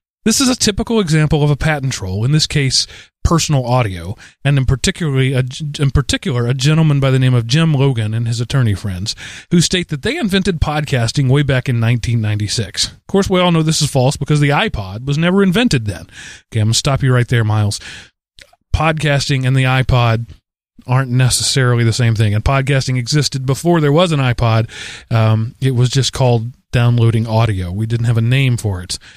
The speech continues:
or the, this name for it. They were netcasts or, or web radio shows. There were other things like that.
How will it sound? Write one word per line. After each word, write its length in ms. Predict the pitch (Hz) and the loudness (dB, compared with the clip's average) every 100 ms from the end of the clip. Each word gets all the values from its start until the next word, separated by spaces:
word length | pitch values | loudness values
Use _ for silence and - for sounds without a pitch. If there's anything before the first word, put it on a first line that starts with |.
| _ | _
or 80 | 123 | -2
the, 160 | 113 120 | -2 -2
this 260 | 120 135 | 0 0
name 280 | 117 98 92 | -2 -8 -10
for 240 | - 98 85 | -10 -12 -12
it. 80 | - | -6
They 140 | 113 | -2
were 100 | 110 | 0
netcasts 920 | 117 135 - - 110 92 - - 117 | 2 0 -2 -2 -2 -2 -6 -2 0
or, 220 | 107 104 - - - - | 2 0 -4 -12 -12 0
or 200 | 117 113 | 2 4
web 440 | 113 131 131 127 123 | 2 2 2 2 2
radio 360 | 131 127 117 | 2 2 2
shows. 300 | 107 113 95 | 2 0 0
There 120 | 123 120 | 0 2
were 100 | 123 | 2
other 140 | 117 | 0
things 260 | 110 117 107 | -2 -2 0
like 180 | 101 | -2
that. 240 | - 87 | -4 -10